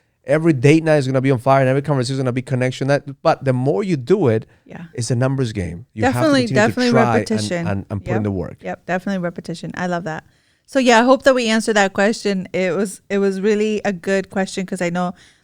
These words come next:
Speaker 2: that we could share, we could all share, like, we've been there. So that's why we love your questions. And if something comes up, just don't be afraid to share, because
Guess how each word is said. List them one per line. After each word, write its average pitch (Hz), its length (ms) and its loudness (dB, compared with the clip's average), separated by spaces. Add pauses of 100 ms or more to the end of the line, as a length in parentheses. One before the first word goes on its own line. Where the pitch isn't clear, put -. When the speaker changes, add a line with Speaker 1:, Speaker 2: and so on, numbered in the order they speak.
Speaker 2:
that 208 80 -8
we 196 140 -2
could 190 140 -6
share, 196 560 2 (760)
we 202 160 -10
could 226 160 0
all 196 360 6
share, 196 280 0
like, 185 180 -2
we've 202 160 -4
been 165 200 -2
there. 156 340 -8
So 180 420 -2 (280)
that's 214 180 4
why 226 60 4
we 208 160 2
love 196 280 4
your 214 100 0
questions. 226 760 0
And 185 160 0
if 185 140 -2
something 196 300 -2
comes 190 280 -2
up, 185 200 0
just 190 220 -6
don't 214 140 0
be 240 120 -2
afraid 208 260 -2
to 196 80 -4
share, 175 320 -2
because 175 480 -4